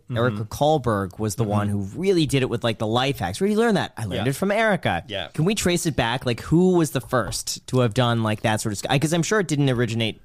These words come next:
Speaker 2: in finance. I'm sure it
Speaker 1: No.
Speaker 2: came from something else.
Speaker 1: It initially came from, like, these comedic skits. Like, people would just make really funny skits on TikTok, and that was, like, the trend on TikTok in twenty twenty. Just make these funny skits of you talking to yourself, right?
Speaker 2: Mm-hmm.
Speaker 1: And then, and Monty was really the guy who took it to business. He started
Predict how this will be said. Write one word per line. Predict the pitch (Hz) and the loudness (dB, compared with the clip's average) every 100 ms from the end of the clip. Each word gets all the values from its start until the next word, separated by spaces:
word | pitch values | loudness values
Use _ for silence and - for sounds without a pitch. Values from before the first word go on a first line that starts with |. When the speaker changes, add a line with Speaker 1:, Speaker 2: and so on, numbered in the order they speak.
| - | -10
Speaker 2:
in | 110 | -10
finance. | - 143 139 95 87 92 | -4 -2 0 -2 -6 -8
I'm | |
sure | 90 110 | -6 -4
it | |
Speaker 1:
No. | 110 | -4
Speaker 2:
came | 101 | -6
from | 98 | -8
something | 98 92 | -6 -4
else. | 92 80 - - - - | -4 -6 -10 -16 -14 -8
Speaker 1:
It | 170 | -4
initially | 175 214 - 269 | -2 -2 -2 -4
came | - 196 | -4 -6
from, | 185 185 | -4 -4
like, | 165 | -2
these | 151 - | -4 -4
comedic | 143 131 143 135 | -4 -2 -2 -4
skits. | - - 107 - - | -10 -10 -10 -10 -10
Like, | 110 - | -10 -8
people | 147 139 | -10 -6
would | 123 | -6
just | 123 | -6
make | 113 98 | -8 -6
really | 117 113 | -6 -6
funny | - 110 104 | -6 -6 -6
skits | - 104 - | -10 -12 -12
on | 95 | -10
TikTok, | 117 - 95 - | -8 -6 -8 -6
and | 110 | -8
that | 113 | -6
was, | 107 98 | -6 -8
like, | 98 - | -8 -10
the | 98 | -14
trend | - 120 107 92 | -8 -6 -4 -6
on | 92 | -10
TikTok | 92 98 98 87 | -12 -12 -12 -12
in | 95 | -14
twenty | - 90 | -14 -14
twenty. | 87 117 95 | -8 -4 -4
Just | - 87 | -6 -12
make | 95 92 | -12 -12
these | 95 - | -14 -12
funny | 101 92 | -8 -6
skits | - 98 92 - | -6 -8 -8 -10
of | 92 | -10
you | 98 | -8
talking | 92 92 98 90 | -6 -6 -8 -12
to | |
yourself, | 87 - 92 - - | -14 -12 -12 -12 -6
right? | 117 123 | -2 -2
Speaker 2:
Mm-hmm. | 123 - | -4 -4
Speaker 1:
And | 123 | -2
then, | 123 120 117 120 - | -2 -2 -4 -6 -8
and | 120 | -4
Monty | 123 151 170 147 | 0 0 2 0
was | 120 113 | -2 -4
really | 123 127 | -4 -4
the | 113 | -4
guy | 98 107 101 98 92 | -4 -2 -2 -2 -6
who | 107 | -10
took | - 110 | -12 -10
it | 104 | -8
to | 104 | -4
business. | 92 98 87 78 - | -2 -2 -2 -4 -6
He | - | -8
started | 98 107 98 | -6 -6 -6